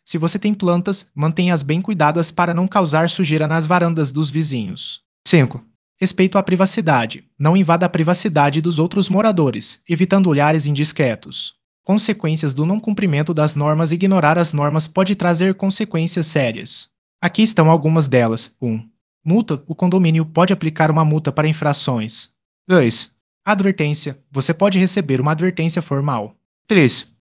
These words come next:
Reuniões de condomínio. O assunto pode ser discutido em assembleias.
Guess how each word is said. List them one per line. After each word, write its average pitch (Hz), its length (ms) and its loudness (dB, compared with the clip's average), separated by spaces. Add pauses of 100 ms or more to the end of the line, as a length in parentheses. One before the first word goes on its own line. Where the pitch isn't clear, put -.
(120)
Reuniões 175 360 2
de 160 80 -2
condomínio. 156 680 0 (120)
O 156 80 -2
assunto 196 380 -2
pode 196 320 2
ser 185 180 0
discutido 185 520 -2
em 151 80 0
assembleias. 131 840 -4